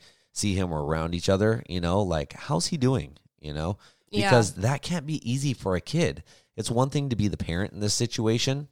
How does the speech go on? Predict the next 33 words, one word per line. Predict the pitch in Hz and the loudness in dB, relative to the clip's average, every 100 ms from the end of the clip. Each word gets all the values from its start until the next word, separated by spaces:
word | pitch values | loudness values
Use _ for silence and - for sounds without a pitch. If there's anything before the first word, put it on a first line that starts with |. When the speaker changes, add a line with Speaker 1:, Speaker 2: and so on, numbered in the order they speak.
| _ _ _ _ _ _ | _ _ _ _ _ _
Speaker 1:
but | 98 - | -4 -4
to | 90 | -2
be | 107 | 0
the | 107 98 | 0 -2
kid, | - 85 87 107 127 - | -2 2 2 2 -2 -2
like, | 87 80 | -2 0
not | 104 123 | 0 2
only | 127 123 117 110 90 | 2 0 -2 -2 0
are | 95 | 0
you | 95 98 92 | 0 0 0
a | 71 | -2
kid | - 107 101 | 0 0 2
going | 98 95 | 4 2
through | 90 98 87 | 2 0 2
all | 85 90 | 2 2
these | 85 87 82 - - _ - | 0 -4 -4 -8 -16 _ -4
hormonal | 107 95 92 95 95 90 | 2 2 4 4 2 0
changes | - 92 90 82 87 82 - | 2 2 2 4 2 2 -2
and, | - 85 82 80 80 78 - _ _ _ _ - | -6 -4 -2 -4 -6 -12 -16 _ _ _ _ -6
um, | 85 78 73 73 | -2 -2 -2 -4
just | - 85 - - _ _ - | 0 2 0 -4 _ _ -6
normal | 98 95 90 76 | 0 2 2 -2
life, | 69 76 120 - - - | -2 -2 -2 -6 -20 -8
but | 90 78 | -8 -4
now | 87 87 | -2 0
you're | 92 87 | 0 0
missing | 85 85 - 82 80 80 73 _ _ | -2 -2 -2 -2 -4 -6 -12 _ _
your | 87 85 | -2 0
parent, | - 92 92 80 85 | -2 -2 -2 -2 -4
which | 87 95 | -2 -2
is | 90 95 - - 90 | -2 -4 -10 -16 -6
not | 107 - | -6 -6
really | - 107 110 107 | -4 -2 -2 -4